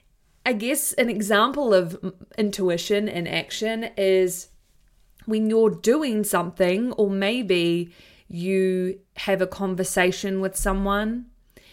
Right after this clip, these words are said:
and your tummy just tenses up and it feels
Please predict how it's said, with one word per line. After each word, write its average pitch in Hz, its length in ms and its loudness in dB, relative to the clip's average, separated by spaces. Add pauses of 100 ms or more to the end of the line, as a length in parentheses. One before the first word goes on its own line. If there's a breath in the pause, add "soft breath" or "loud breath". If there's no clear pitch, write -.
(400 soft breath)
and 196 180 -2
your 180 120 2
tummy 202 460 -4
just 175 340 -4
tenses 240 920 -4
up 160 420 -2
and 190 160 -2
it - 160 -6
feels 202 880 0